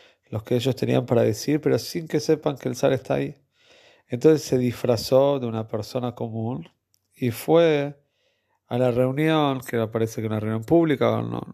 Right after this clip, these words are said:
no sabemos cómo exacto cómo hizo, pero entró. Y cuando fue el turno de Tzemach Tzedek de hablar y dar su postura con respecto al estudio de estudios seculares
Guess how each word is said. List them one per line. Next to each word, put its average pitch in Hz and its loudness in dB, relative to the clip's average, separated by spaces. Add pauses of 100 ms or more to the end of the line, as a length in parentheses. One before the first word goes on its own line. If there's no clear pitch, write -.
no 113 -12
sabemos 113 -6
cómo 120 -4
exacto 123 -4
cómo 135 2
hizo, 156 0
pero 123 4
entró. 131 0 (1160)
Y 127 -2
cuando 123 2
fue 180 2
el 196 0
turno 165 -2
de 123 0
Tzemach 120 -10
Tzedek 147 -4
de 127 -2
hablar 151 0 (140)
y 117 -4
dar 123 0
su 123 -14
postura 131 -2
con 110 -2
respecto 120 -4
al 104 0
estudio 113 -2 (500)
de 110 -8
estudios 127 0
seculares 165 0